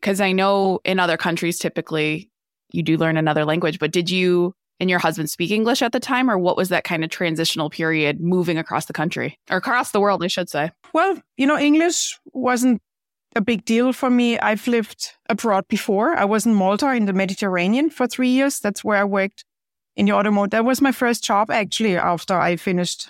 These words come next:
Speaker 2: college. Yeah. I worked in Malta and, and learned English there. So it was a very Maltese English, like, an old, <laughs> old English. But yeah, the language itself was not an issue. And I always said, it doesn't matter where you move.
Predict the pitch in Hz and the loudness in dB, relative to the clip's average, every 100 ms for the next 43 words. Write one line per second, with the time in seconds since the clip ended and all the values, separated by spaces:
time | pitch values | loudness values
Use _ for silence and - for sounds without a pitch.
0 | _ - 175 180 156 - 151 160 - _ | _ -2 0 0 0 -2 -2 -4 -4 _
1 | _ _ 180 180 185 202 196 175 180 214 | _ _ -4 0 -2 0 0 2 2 2
2 | 202 190 190 185 185 185 185 190 185 190 | 0 0 0 0 2 2 0 0 0 0
3 | - 165 160 185 196 196 185 190 180 185 | -2 -4 -2 -2 -2 -2 0 -2 0 0
4 | 196 202 185 - 220 277 - 269 269 302 | 2 2 0 0 0 0 0 0 2 0
5 | - 190 190 180 202 226 640 539 622 587 | -2 -2 0 0 2 0 -2 -2 -2 -4
6 | 571 339 370 - 269 311 294 320 370 381 | -2 2 2 2 0 0 2 2 2 0
7 | - 220 233 180 294 - _ _ - 240 | -2 -4 -2 0 -2 -4 _ _ -4 0
8 | 220 269 330 330 254 220 226 208 226 208 | 2 2 2 0 -2 -2 2 2 0 -2
9 | 202 202 170 175 175 170 165 - 175 160 | -2 0 0 0 -2 -2 -4 -2 -2 0
10 | 170 190 196 202 214 226 214 196 180 175 | 0 2 2 2 0 0 -2 -2 -2 -2
11 | 202 196 196 196 185 185 190 185 190 196 | -2 -2 0 0 0 2 2 2 2 2
12 | 196 190 190 | 2 0 -2